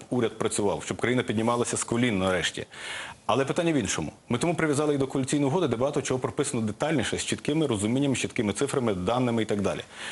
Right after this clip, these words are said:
Але знову ж таки, треба усвідомлювати, прем'єр у нас не сьогоднішній, прем'єр вже дев'ять місяців. І я думаю, що за той період, якщо тим паче ми зголошували в березні, що це прем'єр-реформатор, і уряд той реформаторів, нехай буде там камікадзе, але реформаторів,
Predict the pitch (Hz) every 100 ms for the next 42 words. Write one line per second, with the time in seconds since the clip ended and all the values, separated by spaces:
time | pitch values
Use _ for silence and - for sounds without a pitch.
0 | - 104 120 123 208 - 110 131 165 165
1 | 156 113 87 - - 113 117 131 131 -
2 | 120 120 - - - 110 156 92 80 -
3 | - 95 98 98 95 101 95 98 147 147
4 | - - - - - - - 107 120 147
5 | 139 - 113 110 139 - 120 95 104 -
6 | - 104 - 131 117 135 120 120 95 127
7 | 117 120 107 98 95 90 90 90 - -
8 | - 107 120 - 120 139 110 120 117 107
9 | 90 90 98 117 120 151 135 - 135 110
10 | 123 123 127 113 101 98 120 107 104 107
11 | 101 - 113 117 101 90 - 113 95 131
12 | 127 113 101 92 85 107 123